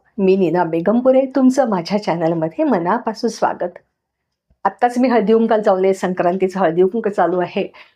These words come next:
आणि आत्ता मी जाऊन आले आणि थोड्याशा गंभीर विषयावर बोलावं असं वाटलं, कारण जे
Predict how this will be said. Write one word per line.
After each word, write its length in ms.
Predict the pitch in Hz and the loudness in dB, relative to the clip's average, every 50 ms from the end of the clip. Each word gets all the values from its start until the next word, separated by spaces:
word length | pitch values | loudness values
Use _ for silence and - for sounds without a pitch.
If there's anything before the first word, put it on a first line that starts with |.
| _ | _
आणि 160 | - 165 180 | -6 -4 -4
आत्ता 220 | 180 175 - - 180 | -4 -4 -2 -4 -2
मी 120 | 202 208 | -2 -2
जाऊन 320 | 190 190 175 190 226 233 226 | -2 0 0 0 0 0 0
आले 220 | 208 190 190 202 196 - _ _ _ _ _ _ _ _ | 0 -2 -4 -6 -10 -18 _ _ _ _ _ _ _ _
आणि 380 | - 196 196 208 226 240 247 247 247 - | -6 -4 -4 -4 -4 -4 -4 -6 -4 -4
थोड्याशा 460 | 240 226 226 240 - - - 277 262 | -2 -2 -2 -4 -6 -6 -4 -2 -2
गंभीर 480 | 240 214 247 226 214 208 226 262 254 | 0 0 0 0 2 2 2 2 2
विषयावर 380 | 269 277 262 - 269 247 240 247 | 2 0 0 0 0 0 0 2
बोलावं 280 | 233 220 226 220 208 208 | 2 2 4 4 2 0
असं 140 | 208 - | 0 -2
वाटलं, 280 | 214 208 196 - - 202 202 - _ _ _ _ _ _ - | -2 -2 -2 -2 -2 -4 -4 -6 _ _ _ _ _ _ -4
कारण 220 | - 196 196 202 190 | -2 -2 0 0 -2
जे 200 | 196 202 190 | -2 -2 -4